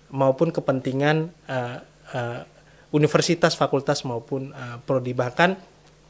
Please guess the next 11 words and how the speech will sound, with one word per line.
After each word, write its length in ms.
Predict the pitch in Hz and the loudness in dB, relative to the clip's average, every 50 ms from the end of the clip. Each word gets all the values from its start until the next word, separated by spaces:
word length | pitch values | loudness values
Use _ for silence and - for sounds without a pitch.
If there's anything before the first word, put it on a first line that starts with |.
| - - - - - - - - - - - - | -20 -20 -20 -18 -18 -18 -18 -20 -20 -20 -16 -8
eh, 140 | - 151 143 | 0 4 6
relasi 440 | 151 156 156 151 151 - - 190 170 | 8 10 10 10 10 8 6 6 6
yang 120 | 156 156 | 6 6
kami 220 | 147 156 147 151 151 | 6 6 6 6 6
bangun 320 | 143 143 143 143 143 143 | 6 6 6 6 6 4
itu 160 | 147 147 - | 2 2 2
bukan 280 | 233 202 175 - 156 147 | 0 0 0 0 2 2
hanya 280 | 135 147 143 143 139 139 | 2 2 4 4 4 6
relasi 320 | 139 139 135 127 - 156 | 6 6 6 4 2 0
tertulis, 560 | - - 147 - - 185 196 196 170 139 - - | 0 0 -2 0 2 2 2 4 2 2 0 -4
ya. 140 | 113 110 | -8 -10